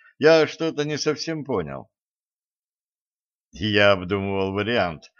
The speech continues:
как отобрать у них бабки. Ну, всех грохнуть и смыться", честно признался я, порадовавшись, что полковник первым пошел на контакт после конфликта. А он встретился со мной взглядом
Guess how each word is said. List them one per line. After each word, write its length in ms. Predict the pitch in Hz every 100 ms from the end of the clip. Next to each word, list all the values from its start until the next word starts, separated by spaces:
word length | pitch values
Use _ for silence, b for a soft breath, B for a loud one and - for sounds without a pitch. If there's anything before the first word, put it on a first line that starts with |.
| b b _
как 220 | 110 107
отобрать 500 | 110 110 110 127 117
у 40 | 107
них 260 | 110 104
бабки. 580 | 85 90 76 - 73 69 _ _ _ _ -
Ну, 120 | 196
всех 280 | 151 196 147
грохнуть 520 | 151 175 127 147 117
и 80 | 104
смыться", 720 | 92 104 120 117 - 101 92 _ _ _ _ -
честно 400 | 123 120 104 101
признался 600 | 107 92 92 104 - 90
я, 320 | 101 135 131 B B -
порадовавшись, 800 | 85 117 135 123 113 - 95
что 160 | - 87
полковник 680 | - 82 - 156 156 143 _
первым 460 | - 170 147 101 95
пошел 440 | 92 - 95 92 _ _ _
на 140 | 92 101
контакт 720 | - 95 92 - 143 - - -
после 260 | 104 -
конфликта. 720 | - 123 120 110 87 - 60 - _ _ _ _ _ _ _ _ _ _ -
А 240 | 82 113
он 160 | 165 185
встретился 800 | - - 131 131 120 127 107 113
со 160 | - 113
мной 200 | 113 107
взглядом 680 | 85 104 107 107 101 101